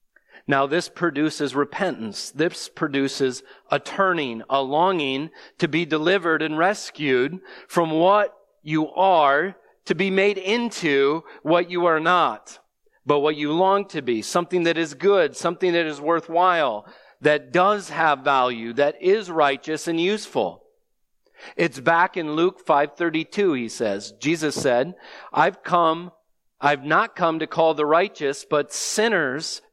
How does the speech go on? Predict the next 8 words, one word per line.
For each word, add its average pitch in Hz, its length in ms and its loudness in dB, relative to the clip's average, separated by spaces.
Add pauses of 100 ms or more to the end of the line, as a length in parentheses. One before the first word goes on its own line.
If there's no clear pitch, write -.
to 143 520 0
repentance. 131 840 -4 (680)
I 180 120 2
can't 208 320 -2
do 190 220 2
anything 208 640 -2
for 160 160 -2
people 156 720 -2